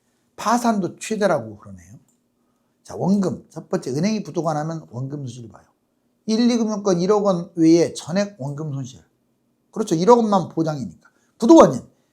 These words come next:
가계, 기업 부채, 피에프 대출, 뱅크런 때문에 부도 나는 거고. 경제 위기 터져도 부도 나요. 건전한 은행도 연쇄 부도. 그래서 예금을 분산해야 하는 거예요.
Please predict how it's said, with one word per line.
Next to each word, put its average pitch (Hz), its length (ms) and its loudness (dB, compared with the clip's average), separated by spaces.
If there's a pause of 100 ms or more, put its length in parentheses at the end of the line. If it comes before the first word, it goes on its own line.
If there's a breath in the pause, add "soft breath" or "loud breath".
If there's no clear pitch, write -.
가계, 208 500 2
기업 214 280 0
부채, 202 320 -4
피에프 226 300 -2
대출, 202 320 -4
뱅크런 226 520 0
때문에 185 300 -4
부도 143 200 -8
나는 110 240 -8
거고. 82 160 -20 (420)
경제 240 360 4
위기 247 200 0
터져도 214 360 -2
부도 147 200 -14
나요. - 200 -14 (340)
건전한 208 680 2
은행도 170 500 -2
연쇄 175 560 -4
부도. - 240 -20 (600)
그래서 123 400 -10
예금을 147 580 -4
분산해야 175 460 -2
하는 113 180 -10
거예요. - 160 -20